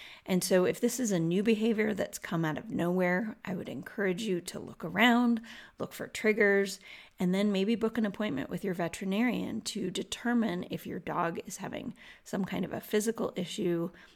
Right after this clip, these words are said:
an illness, or maybe has an injury that has gone undiagnosed so far that might cause your dog to be more sensitive than it has been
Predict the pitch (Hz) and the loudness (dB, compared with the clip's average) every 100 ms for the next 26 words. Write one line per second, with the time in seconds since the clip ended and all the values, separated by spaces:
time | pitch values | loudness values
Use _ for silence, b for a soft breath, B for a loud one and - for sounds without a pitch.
0 | _ - - - 185 185 180 175 - 180 | _ -8 -8 0 2 4 2 0 -4 -2
1 | 165 160 180 190 226 - 185 - - 226 | 0 0 -2 -2 -2 -2 -4 -2 4 6
2 | 226 170 165 165 B B B _ 180 165 | 6 4 2 0 B B B _ -2 0
3 | 180 165 160 160 165 160 170 160 156 147 | -2 -2 -2 0 0 0 0 2 0 0
4 | 160 160 - - - - 180 170 - 160 | 0 -2 -4 -6 -8 0 4 4 4 -2
5 | B B B - 170 170 170 170 175 175 | B B B -6 -4 -2 -2 0 -2 -4
6 | - 170 160 208 156 139 147 143 - - | -4 -2 0 -2 -2 -2 -4 -6 -8 -6
7 | 156 147 147 147 170 - 156 - 170 202 | -4 -2 -2 -4 -6 -6 -6 -4 -4 -4
8 | 190 202 - - - - - 110 226 | -4 -4 -6 -8 -12 -10 -10 -8 -8